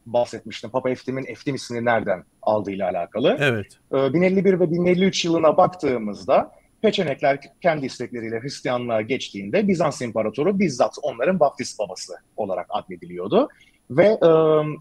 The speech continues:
Speaker 1: Tuna Nehri'nde vaftiz edilen bu Peçenekler, Peçenek Türkleri, e, Keşiş Eftim tarafından vaftiz edilip Hristiyanlığa geçirilmişti.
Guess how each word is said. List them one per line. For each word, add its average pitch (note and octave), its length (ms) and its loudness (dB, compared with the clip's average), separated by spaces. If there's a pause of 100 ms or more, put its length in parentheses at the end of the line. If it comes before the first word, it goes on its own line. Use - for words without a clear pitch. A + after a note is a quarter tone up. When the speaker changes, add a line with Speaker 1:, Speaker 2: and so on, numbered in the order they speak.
(120)
Speaker 1:
Tuna G#3+ 220 0
Nehri'nde A#2 540 -4
vaftiz A#2+ 320 -4
edilen G#2+ 380 -6 (240)
bu C3 320 0 (200)
Peçenekler, C3+ 760 0 (260)
Peçenek B2+ 400 -4
Türkleri, C3 480 -4 (300)
e, C#3 240 0
Keşiş A#3+ 300 -4
Eftim F#3+ 340 -2
tarafından G#2 600 -6 (920)
vaftiz A#2+ 420 0
edilip A#2+ 280 -4
Hristiyanlığa G#2+ 520 -4
geçirilmişti. F#2 840 -8